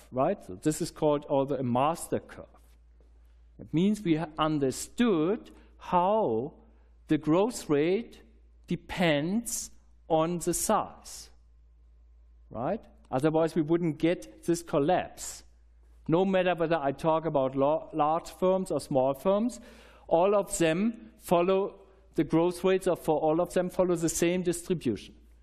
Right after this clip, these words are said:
And in order to get this, we had to rescale our R value, which is the log of the growth rates, right? So we scale it here, as you see,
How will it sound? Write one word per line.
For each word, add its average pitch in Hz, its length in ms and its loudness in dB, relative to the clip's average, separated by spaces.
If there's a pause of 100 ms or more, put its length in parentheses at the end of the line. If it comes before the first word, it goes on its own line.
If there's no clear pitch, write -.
(140)
And 131 100 -4
in 131 100 0
order 160 300 2
to 170 120 -6
get 147 300 -2
this, 208 240 -4
we 170 120 2
had 165 180 -2
to 165 80 -2
rescale 147 800 0 (880)
our 147 400 2 (240)
R 139 400 2
value, 180 480 2
which 170 240 -2
is 160 180 -2
the 151 120 4
log 151 520 2 (880)
of 143 340 0
the 135 340 2 (520)
growth 139 420 0
rates, 202 480 -2 (180)
right? 156 300 -6 (480)
So - 140 -16 (240)
we 165 80 -2
scale 180 380 2
it 185 120 -4
here, 202 380 2 (640)
as 151 160 -2
you 165 80 0
see, 214 480 0